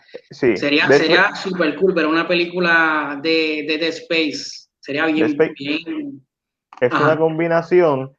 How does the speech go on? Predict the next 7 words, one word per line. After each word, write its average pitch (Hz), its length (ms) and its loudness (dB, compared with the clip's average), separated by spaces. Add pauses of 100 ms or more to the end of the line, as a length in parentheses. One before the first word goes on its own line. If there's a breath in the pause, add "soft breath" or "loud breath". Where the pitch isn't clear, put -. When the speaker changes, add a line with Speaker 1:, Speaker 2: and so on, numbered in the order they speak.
(100)
Speaker 1:
de 120 300 2
Alien, 135 600 4 (500)
Aliens, 131 760 4 (140)
porque 113 180 -2
ma-, 113 240 -4
tiene 113 240 0
acción, 139 520 0